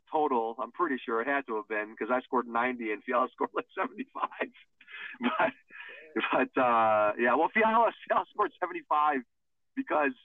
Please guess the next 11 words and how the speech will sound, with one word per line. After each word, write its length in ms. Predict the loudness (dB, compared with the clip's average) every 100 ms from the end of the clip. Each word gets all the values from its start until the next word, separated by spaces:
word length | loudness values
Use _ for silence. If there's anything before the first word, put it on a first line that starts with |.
| _
uh, 240 | 0 2 2
Rodgers 420 | 2 0 0 -6
was 100 | -6 0
out. 180 | 0 0
I 60 |
mean, 200 | -4 -8 -10 _ _
so 80 | -6
basically, 680 | 0 0 -2 -6 -2 -2 -4 _ _ -12
this 100 | -8
was 80 |
a, 60 | -2